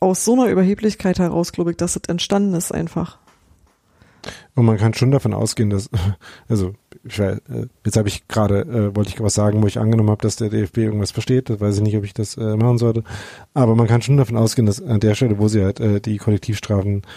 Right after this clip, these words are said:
Speaker 2: dann wieder eingeführt haben, dass sie da schon sich klar, äh, gewesen sein könnten, dass es auf eine, ähm,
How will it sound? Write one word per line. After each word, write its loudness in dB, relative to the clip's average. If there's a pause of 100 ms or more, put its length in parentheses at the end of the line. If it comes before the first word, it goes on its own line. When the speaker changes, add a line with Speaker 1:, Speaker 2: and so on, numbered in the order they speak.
(400)
Speaker 2:
dann 2
wieder 2
eingeführt 0
haben, 0
dass 2
sie 0
da 4
schon 2
sich -4
klar, 2
äh, 0 (180)
gewesen 2
sein 4
könnten, 0 (320)
dass 0
es -4
auf -2
eine, 0
ähm, -2